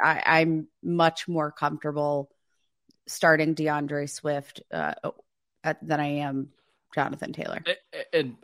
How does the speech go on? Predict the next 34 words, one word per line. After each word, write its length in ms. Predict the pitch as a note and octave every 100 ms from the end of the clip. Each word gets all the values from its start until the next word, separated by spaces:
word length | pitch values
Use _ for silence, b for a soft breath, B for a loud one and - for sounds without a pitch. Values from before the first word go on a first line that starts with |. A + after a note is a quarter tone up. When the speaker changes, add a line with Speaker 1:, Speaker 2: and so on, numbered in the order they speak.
| _
Speaker 2:
I'm 240 | A#2+ B2+ B2+
in 180 | C3+ A2+
complete 400 | A#2+ - C3+ A2
agreement 360 | A2+ B2 A#2
with 160 | G#2+ A2
you 120 | B2
because 480 | A2+ A#2 C3 B2+ -
while 100 | C#3+
the 100 | C3
matchup 460 | B2+ C3+ D3+ D#3 A#2+
on 160 | A#2+
paper 380 | A2 B2+ B2+ C3
doesn't 380 | A2 A#2 G#2 A2
look 180 | G#2 -
great, 280 | A2 A2
like 140 | G#2+ G#2
the 60 |
Cowboys 360 | - G2+ G2+ G2+
defense, 460 | - G#2+ G#2+ G2 -
one 100 | A2
of 60 |
the 60 | G2+
best 260 | G#2 G#2
in 60 | G#2+
the 60 | G#2
league, 320 | A2 G#2 - b b b b b b _
one 200 | A#2 D#3
of 80 | G3
the 40 |
ways 260 | D#3 D3 C3+
that 120 | A2+
they've 260 | A#2+ A2
been 160 | G2 A#2
exposed 800 | G#2+ - - C3 A2+ G2+ G2+